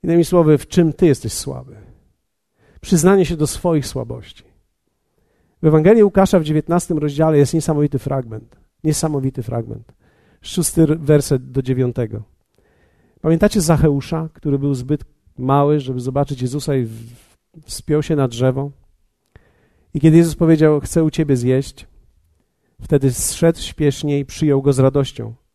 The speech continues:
A widząc to, wszyscy szemrali, mówiąc: „Do człowieka grzesznego przybył w gościnę”.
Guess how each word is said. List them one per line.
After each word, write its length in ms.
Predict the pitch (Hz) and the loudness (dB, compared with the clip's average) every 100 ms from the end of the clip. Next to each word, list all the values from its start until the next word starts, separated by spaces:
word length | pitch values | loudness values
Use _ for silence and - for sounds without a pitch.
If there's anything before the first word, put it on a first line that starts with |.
| _ _ _ _ _ _ _ _ | _ _ _ _ _ _ _ _
A 100 | 147 | 4
widząc 420 | 190 196 208 - | 6 6 4 4
to, 100 | 180 | -2
wszyscy 380 | - 233 - 196 | 2 0 2 -2
szemrali, 520 | - 170 175 185 165 | 0 4 6 6 6
mówiąc: 380 | 170 175 165 147 | 6 4 2 2
„Do 120 | 170 | -2
człowieka 540 | - 180 165 - 220 | 0 0 2 4 2
grzesznego 720 | 180 143 165 - 202 202 156 147 | 2 2 2 2 0 2 2 -2
przybył 380 | - 170 160 | -2 0 2
w 60 | 139 | 2
gościnę”. 720 | 143 - - 143 110 113 _ | -2 -2 -4 -6 -6 -12 _